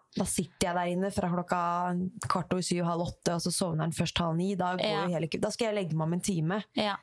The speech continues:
Speaker 2: Det, det er litt
Speaker 1: Ja.
Speaker 2: deilig å få den tida på kvelden.
Speaker 1: Ja.
Speaker 2: Det er det. Eh, og det er jo veldig forskjellige meninger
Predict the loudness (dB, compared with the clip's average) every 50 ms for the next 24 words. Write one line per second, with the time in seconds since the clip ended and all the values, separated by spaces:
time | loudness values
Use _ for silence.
0 | -12 -20 -20 -20 -20 -20 _ -8 -4 -2 0 0 0 0 -2 -4 -6 -12 -12 -6
1 | -2 0 0 2 2 2 2 0 0 2 2 0 0 0 0 -2 -2 0 0 0
2 | 2 2 2 0 0 0 0 0 0 0 2 0 0 0 0 0 0 0 0 -2
3 | -2 -2 0 0 0 2 2 0 0 0 -2 -4 -6 -12 -14 -10 -8 -6 -6 -6
4 | -4 -2 0 0 2 0 0 0 0 0 2 2 0 0 -2 -4 -2 -2 0 2
5 | 2 2 2 2 0 0 0 2 2 2 2 0 0 0 0 0 0 0 0 0
6 | -2 -2 -2 -2 -2 0 0 0 2 2 2 2 2 2 2 2 2 2 2 2
7 | 2 0 0